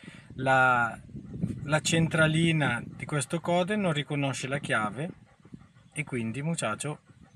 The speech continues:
non parte. E ora? Non lo so, <laughs> bisogna risolvere anche questo prima di partire. Secondo voi è una fortuna che capita il giorno della partenza o è una sfortuna?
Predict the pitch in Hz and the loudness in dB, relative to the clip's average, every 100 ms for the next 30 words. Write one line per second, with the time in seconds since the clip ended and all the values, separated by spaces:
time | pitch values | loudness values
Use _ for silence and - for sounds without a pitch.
0 | _ - - _ - - _ - - 151 | _ -20 -20 _ -20 -20 _ -20 -12 -2
1 | 160 196 175 147 139 151 147 - _ - | 0 4 6 6 4 -2 -2 -4 _ -20
2 | - _ _ - _ - - _ _ _ | -20 _ _ -20 _ -20 -20 _ _ _
3 | _ _ _ _ _ _ _ _ - 131 | _ _ _ _ _ _ _ _ -6 -2
4 | 131 139 160 214 - _ _ - _ _ | 0 0 0 -2 -12 _ _ -20 _ _
5 | - 131 139 143 123 127 - 110 123 135 | -10 -4 -2 -2 -4 -8 -8 -8 -4 -4
6 | 127 120 - 135 135 143 143 143 135 135 | -4 -8 -14 -8 0 0 0 -2 -2 -2
7 | 151 151 147 131 117 - 147 - _ _ | -2 -2 -2 -2 -4 -4 -8 -8 _ _
8 | _ _ _ - 139 139 139 123 139 127 | _ _ _ -4 0 2 0 -2 -4 -4
9 | 127 123 120 - - - 135 180 190 190 | -4 -4 -6 -10 -10 -6 -2 2 2 2
10 | 160 139 117 - - 170 180 196 185 175 | 2 2 0 -8 -6 4 6 6 4 4
11 | 156 - 160 170 202 208 196 160 147 131 | 0 0 2 2 2 -2 0 6 6 4
12 | 160 160 156 151 139 123 139 151 147 143 | 0 4 4 4 -4 -2 0 2 2 2
13 | 143 127 127 117 127 131 143 139 170 196 | 2 0 -4 0 2 2 0 0 2 2
14 | - 139 135 131 127 - - 104 - 143 | 2 2 4 4 0 -4 -10 -14 -8 -4
15 | 147 156 | 0 0